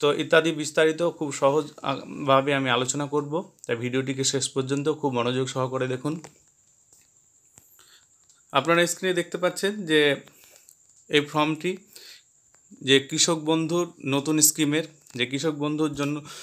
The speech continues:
প্রকল্পের জন্য যে নতুন আবেদনপত্র সেটি। তো এই ফর্মটি কিভাবে ফিল আপ করবেন এর আগে আমি ভিডিও বানিয়ে চ্যানেলে দেওয়া রয়েছে, আপনারা ডে-, ডেসক্রিপশনে দেওয়া লিংক থেকে দেখে নিতে পারবেন। তো যা-, যাদের নিজের নামে জমি রয়েছে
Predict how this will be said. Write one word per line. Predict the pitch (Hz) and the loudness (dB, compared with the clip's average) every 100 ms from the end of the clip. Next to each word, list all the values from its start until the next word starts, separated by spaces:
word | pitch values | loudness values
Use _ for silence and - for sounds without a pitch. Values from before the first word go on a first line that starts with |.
| - - | -10 -2
প্রকল্পের | 135 143 147 143 | 6 6 4 -2
জন্য | 151 156 | -2 0
যে | 147 | 0
নতুন | 135 135 139 | -2 -2 0
আবেদনপত্র | 131 120 131 131 139 135 139 | 0 0 -2 0 -2 -2 -4
সেটি। | 139 131 147 165 _ _ - | -2 -2 -4 -6 _ _ -8
তো | 123 | 0
এই | 123 | 0
ফর্মটি | 120 123 127 147 | 2 0 0 -4
কিভাবে | 139 135 131 139 | -4 -2 0 -2
ফিল | 131 131 | 0 0
আপ | 127 | 0
করবেন | 143 131 139 | -2 0 0
এর | 127 | 2
আগে | 117 123 135 | 2 2 -2
আমি | 135 | -2
ভিডিও | 117 117 127 | -4 -2 0
বানিয়ে | 123 127 131 131 - - - - | 0 0 -4 -8 -20 -20 -20 -2
চ্যানেলে | 123 120 123 | 0 0 0
দেওয়া | 120 120 | 2 2
রয়েছে, | 127 139 135 151 | 2 -2 -4 -4
আপনারা | 113 120 117 113 | -4 -2 -2 -4
ডে-, | 127 - 120 | -8 -10 -4
ডেসক্রিপশনে | 120 - 139 135 139 139 | -4 -4 -6 -4 -2 2
দেওয়া | 127 120 | 4 4
লিংক | 117 127 131 | 2 -2 -4
থেকে | 135 127 | -4 -2
দেখে | 127 | -2
নিতে | 139 143 | -4 2
পারবেন। | 139 135 156 196 _ _ - - _ | 4 4 2 -4 _ _ -20 -20 _
তো | 151 147 | 2 2
যা-, | 135 - - - - _ _ 123 | 0 -6 -16 -20 -20 _ _ -6
যাদের | 117 127 143 165 165 - | 4 4 6 2 0 -6
নিজের | 135 139 170 | -6 -2 0
নামে | 175 170 170 160 | 2 0 0 -4
জমি | 143 147 160 | -4 -2 -2
রয়েছে | 165 160 | -2 -2